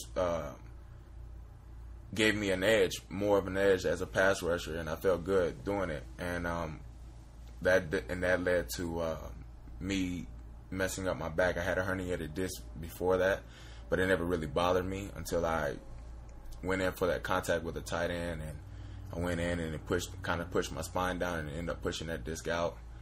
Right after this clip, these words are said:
And, um, I had to get it shaved down and everything, and that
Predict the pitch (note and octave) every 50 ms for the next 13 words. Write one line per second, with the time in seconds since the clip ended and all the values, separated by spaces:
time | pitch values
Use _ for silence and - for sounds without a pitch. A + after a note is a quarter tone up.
0 | - - - - - - - C#2 E2 D#2 D#2 D2+ D2+ D2+ D2 D#2+ E2+ F2 C#2+ D2+
1 | E2+ C#2+ - E2 D#2+ D2+ B1 - - - E2+ E2 E2 D#2+ - - E2 D#2+ D#2+ D#2+
2 | D#2 D#2 D#2 D#2+ D#2 D#2+ D#2 - D2 D#2 E2 D#2+ D#2 D#2 C#2 C#2 D#2 D#2 D#2 C#2+